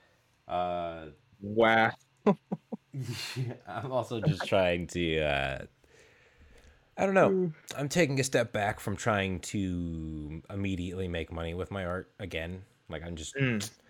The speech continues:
Speaker 1: I'm, I feel like I'm gonna constantly come to this impasse, 'cause, like, I'm gonna work on projects with you, but I'm not going to be like, "I want this to make me a million dollars." Like, I, I've never had the idea of being like, "This is gonna make me a million dollars," but, like,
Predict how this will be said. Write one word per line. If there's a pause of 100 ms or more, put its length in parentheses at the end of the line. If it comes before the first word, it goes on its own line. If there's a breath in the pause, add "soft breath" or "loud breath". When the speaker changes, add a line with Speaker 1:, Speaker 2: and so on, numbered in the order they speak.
(200 soft breath)
Speaker 1:
I'm,
I
feel
like
I'm
gonna
constantly
come
to
this
impasse, (100)
'cause,
like, (1800)
I'm
gonna
work
on
projects
with
you,
but
I'm
not
going
to
be
like, (720)
"I
want (220)
this
to
make
me
a
million
dollars."
Like,
I,
I've
never
had
the
idea
of
being
like,
"This
is
gonna
make
me
a
million
dollars,"
but,
like,